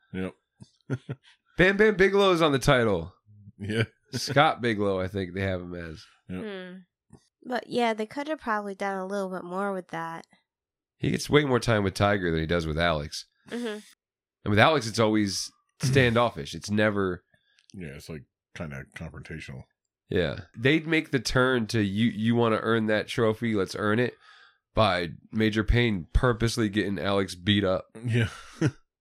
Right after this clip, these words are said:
Speaker 2: And he's like, "You know what? I respect you, Major Payne. You got my ass kicked." <laughs>
Speaker 3: No. Not really. I mean,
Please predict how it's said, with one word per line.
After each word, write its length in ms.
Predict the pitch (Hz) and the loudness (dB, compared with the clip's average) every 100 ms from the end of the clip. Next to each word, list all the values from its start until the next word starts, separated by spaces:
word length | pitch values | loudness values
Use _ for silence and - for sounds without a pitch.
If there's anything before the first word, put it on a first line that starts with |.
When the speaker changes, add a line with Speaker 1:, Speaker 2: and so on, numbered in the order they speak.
| _ - | _ -2
Speaker 2:
And 160 | 107 | 2
he's 160 | 104 92 | 2 0
like, 260 | 90 90 123 | -2 -2 2
"You 60 | |
know 120 | 143 | 4
what? 300 | 139 147 139 - - | 6 2 0 -6 -4
I 60 | 143 | -2
respect 580 | 131 - - 147 120 | -2 -4 0 0 0
you, 100 | 127 | -2
Major 320 | 120 120 123 113 | 0 -2 -2 -2
Payne. 420 | 135 127 127 - _ _ _ _ _ _ - | 2 2 0 -4 _ _ _ _ _ _ -6
You 80 | |
got 180 | 156 131 | 0 2
my 140 | 135 120 | 2 2
ass 320 | 151 151 - | 2 0 -2
kicked." 480 | 147 113 104 - - | 0 0 -2 -12 -20
<laughs> 720 | - - - - - - - - | -18 -10 -10 -6 -6 -2 -4 -4
Speaker 3:
No. 680 | 330 381 370 370 392 370 339 _ - _ _ _ _ _ 427 | 0 4 6 6 6 4 0 _ -20 _ _ _ _ _ -6
Not 300 | 453 427 269 | -4 -2 -4
really. 560 | 277 330 359 349 349 | -4 -4 -6 -8 -8
I 80 | - | -6
mean, 360 | 320 339 339 | -6 -4 -6